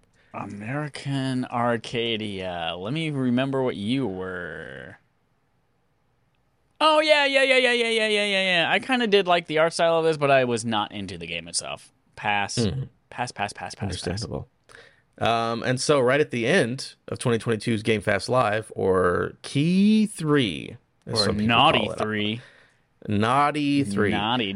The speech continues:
Speaker 2: Uh,
Speaker 1: dirty
Speaker 2: Jeff
Speaker 1: three.
Speaker 2: Keighley, uh, predictably <laughs> announced that the press conference for return in twenty twenty-three, uh, there will also be an in-person and digital event. So we also got news that E three said that, like, E three, E three is like, "We're coming back next year." Keighley also says he's coming back next year with an in-person event.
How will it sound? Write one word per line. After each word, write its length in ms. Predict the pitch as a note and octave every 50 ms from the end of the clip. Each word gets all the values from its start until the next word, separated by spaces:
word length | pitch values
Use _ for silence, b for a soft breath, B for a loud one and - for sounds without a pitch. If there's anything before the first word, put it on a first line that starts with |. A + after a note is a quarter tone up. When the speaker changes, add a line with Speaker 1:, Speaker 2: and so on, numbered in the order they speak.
| F#2+ -
Speaker 2:
Uh, 140 | A2 A2
Speaker 1:
dirty 120 | A#2 A#2+ A#2
Speaker 2:
Jeff 140 | C#3+ C#3 -
Speaker 1:
three. 140 | - D3+
Speaker 2:
Keighley, 720 | D3 C#3+ C3+ C#3+ C#3 C#3 C3+ C3 C3 B2+ B2 B2 A#2+ A#2+ B2 _ _ _ _ _ _ _ _ _ _ -
uh, 180 | G#2+ G#2 F#2+ F#2
predictably 760 | - B2 A2 A2 A2 - - A2 - - B2+ A2 - A#2 G#2+
<laughs> 0 |
announced 380 | G2+ G2+ F#2 F2+ F#2 F#2 - -
that 100 | G#2 -
the 60 | G#2+
press 240 | - A#2+ A2 G#2 -
conference 320 | - A2+ A2 - A2 - -
for 80 | A2
return 260 | G#2 F#2+ - A#2 A2+
in 60 | A2 G2+
twenty 180 | - A#2+ A2
twenty-three, 600 | G2+ A#2 G#2+ G#2+ - D3 E3 E3+ E3 D#3 D#3 E3 - B B B B B B B
uh, 240 | - G#2 G#2 G2+ G2+
there 160 | G#2+ G#2+ G2+
will 80 | G2
also 320 | - - G2+ G#2 - - A2
be 340 | G#2+ A2 G#2 G2+ G2+ F#2+ E2+
an 80 | G2 -
in-person 560 | - A2+ A#2+ B2+ - - A2+ - - A2 -
and 180 | - A2 A2 F2+
digital 280 | G2+ - - F#2 F2+
event. 320 | F#2 G2+ A2 F#2 - - -
So 460 | - - G3 F3+ B2+ F#2 F2+ A#2+ - _ -
we 100 | A#2+ B2
also 220 | C#3 D3+ - D#3
got 180 | C#3 C3 A#2+ A#2
news 240 | A#2+ A#2+ A#2 A2 A2
that 100 | A#2+ F2
E 140 | A2+ A#2 A#2
three 560 | - - B2+ B2+ B2 A#2+ A2+ A2 G#2+ D#2+ -
said 240 | - - - G#2+ F#2
that, 220 | F#2+ F#2 - - G#2
like, 160 | G#2+ G#2+ G#2 -
E 120 | E3+ D#3 C#3+
three, 260 | - - C#3+ C3 A#2
E 120 | A2+ A#2+ A2+
three 120 | - A2 G#2+
is 60 | F#2
like, 120 | G2 F#2+
"We're 120 | G2 A2 A2+
coming 240 | - D#3 E3+ F3 E3+
back 220 | G3+ G#3 - -
next 320 | A#2+ G#2+ F#2+ - - -
year." 320 | G#2+ F#2+ F2+ F2 F#2 G#2+ - b b b b b b b b b
Keighley 260 | - B2+ A2+ G#2 G2
also 240 | F2+ F2+ F#2 - G2
says 240 | F#2 - G#2 F#2 F#2
he's 100 | F#2+ -
coming 160 | - G2 G2 F#2+
back 100 | F#2 F2+
next 200 | F#2+ F#2+ - -
year 100 | G#2 G2
with 180 | G2 G2 F#2+ G2
an 100 | F#2 G2
in-person 360 | F#2+ - G2+ F#2 - G#2 G2+
event. 300 | A2 C#3+ D#3+ E3+ E3